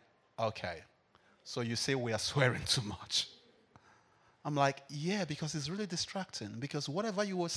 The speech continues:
saying, the swear word is holding back your true feelings. You're not s-,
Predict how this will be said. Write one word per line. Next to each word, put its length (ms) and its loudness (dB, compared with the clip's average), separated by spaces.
saying, 420 -2
the 100 -4
swear 400 2
word 440 2
is 320 0
holding 600 4
back 340 2
your 240 4
true 380 -2
feelings. 680 -2
You're 280 2
not 280 2
s-, 180 -10